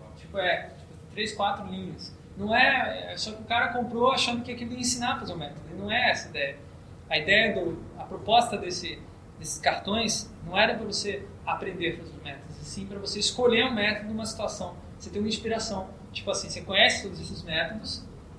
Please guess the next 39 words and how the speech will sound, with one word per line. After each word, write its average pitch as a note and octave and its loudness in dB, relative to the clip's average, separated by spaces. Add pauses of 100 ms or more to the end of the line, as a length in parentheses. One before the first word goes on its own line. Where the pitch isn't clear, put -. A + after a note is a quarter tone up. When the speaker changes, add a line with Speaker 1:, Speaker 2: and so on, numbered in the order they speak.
(100)
Speaker 2:
mas G3 -6
você A#3 -6
não A#3 0
visualiza A#3+ 0
todos - -8
eles F3 -4
na E3 -6
hora D#3+ -8
que - -14
você - -12
tem - -8
um E3+ -8
problema. - -8
Então - -8
você - -10
pega A3 -4
o - -4
cartão A#3+ -4 (320)
e - -4
vai G3+ 0
passando, - -2
vai D5 2
olhando - -4
o - -4
seu - -8
baralho, - 2 (220)
até - 2
que A#3+ 0
você - 2
tem A#3+ 2
uma A#3+ 4
ideia, A#3 4
"Ah, C4 2
acho - 4
que - 2
isso - 2
aqui - 6
pode - 6
ser." - 2